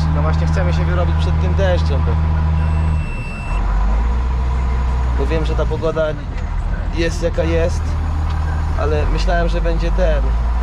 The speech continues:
że będzie w nocy padać, nie? Jakby w nocy nie padało, to bym, znaczy, jakby nie padało, żebym wiedział, że, że nie będzie padać, to bym to sobie wczoraj zagrabił.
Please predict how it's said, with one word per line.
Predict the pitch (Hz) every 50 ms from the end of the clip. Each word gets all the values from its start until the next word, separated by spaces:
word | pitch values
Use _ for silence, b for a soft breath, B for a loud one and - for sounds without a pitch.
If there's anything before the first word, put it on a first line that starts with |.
| - - - - - - - - -
że | -
będzie | - 175 175 170 185
w | 185
nocy | 202 214 202 170 - 175
padać, | - - 165 160 147 151 151 143 -
nie? | 139 - - - - 143 139 - 139 143 - - - - - - - - - 71
Jakby | 71 73 73 76
w | -
nocy | - - - - - -
nie | - -
padało, | - - 185 - 202 196 180 175 170 170 180 185 - - - - - - - - - 80 80 80 80 80 80 80 80 80 80 80 82 80 - - - 82 - - - -
to | - 170
bym, | 170 185 185 180 175 180 170 170
znaczy, | 180 180 180 214 208 208 - - - -
jakby | 165 165 165 - 175
nie | 180 -
padało, | - 190 82 170 156 - -
żebym | - 190 98 95 90
wiedział, | 85 - - 196 185 170
że, | 170 175 170 175 170 165
że | 170 170
nie | 165 165
będzie | 170 170 165 160 170
padać, | 170 180 170 170 180 175 -
to | -
bym | 185 190 180
to | 170 190
sobie | 165 185 190 190 -
wczoraj | - 214 202 190 170
zagrabił. | 165 165 156 160 156 143 135 147 165